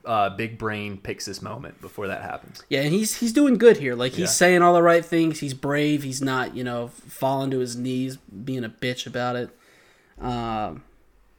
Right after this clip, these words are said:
Speaker 1: Like you would.
Speaker 2: well, <laughs> yeah, exactly. Exactly why, exactly how I would do it. We get a close-up on Yelena's face with just the most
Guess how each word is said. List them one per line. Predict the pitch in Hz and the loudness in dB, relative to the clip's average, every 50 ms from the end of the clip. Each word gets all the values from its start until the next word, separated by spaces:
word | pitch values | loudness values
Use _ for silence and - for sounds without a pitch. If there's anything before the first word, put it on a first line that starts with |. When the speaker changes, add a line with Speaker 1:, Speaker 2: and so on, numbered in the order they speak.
| _ _ _ _ _ | _ _ _ _ _
Speaker 1:
Like | 101 98 - - | -12 -12 -12 -12
you | 104 104 101 101 | -14 -14 -12 -12
would. | 101 107 110 _ _ _ _ _ _ _ _ _ _ _ _ | -12 -14 -16 _ _ _ _ _ _ _ _ _ _ _ _
Speaker 2:
well, | - 131 131 123 117 123 - - | -6 -4 -2 -2 -2 -2 -4 -6
<laughs> | - | -4
yeah, | - 156 139 - - - | -2 0 0 0 -2 -4
exactly. | 123 131 131 - - 139 127 135 131 131 131 127 - 123 117 107 90 - - _ _ _ _ - | -6 -6 -4 -4 -4 -4 0 2 2 2 2 0 -2 -6 -8 -8 -8 -10 -14 _ _ _ _ -10
Exactly | 120 123 127 - - 139 123 113 113 - 117 104 | -8 -8 -8 -6 -4 -2 -2 -2 -2 -4 -8 -10
why, | 98 101 92 95 101 95 - - - - 127 - | -8 -8 -8 -6 -8 -8 -8 -12 -16 -18 -16 -16
exactly | 120 127 - - 117 117 - 110 | -16 -12 -8 -6 -6 -6 -6 -8
how | - 107 104 | -6 -6 -4
I | 107 101 98 | -4 -4 -6
would | 104 - | -8 -10
do | 101 92 85 | -10 -10 -10
it. | - - - - - - - _ _ _ _ _ _ _ _ _ _ _ _ _ _ _ - | -10 -12 -16 -20 -20 -20 -20 _ _ _ _ _ _ _ _ _ _ _ _ _ _ _ -10
We | - 135 156 165 | -4 -2 2 6
get | 214 202 - | 6 6 6
a | - | 4
close-up | - - - 175 185 175 - - 156 156 - 139 | 0 2 4 4 4 4 2 0 -2 0 0 -2
on | 139 143 143 135 | -2 0 0 -2
Yelena's | 143 139 131 143 151 151 151 143 - | -2 -2 0 0 0 0 0 0 -4
face | - - - 135 131 131 131 131 - - - | -8 -8 -4 -4 -2 -2 -2 -4 -6 -8 -10
with | - - 131 127 127 123 135 - | -12 -10 -8 -6 -6 -6 -6 -6
just | - 147 147 - - - | -6 -4 -4 -4 -6 -6
the | - 135 | -6 -4
most | 135 156 185 190 175 143 123 - - - - - | -2 0 2 2 2 2 2 0 -4 -8 -8 -12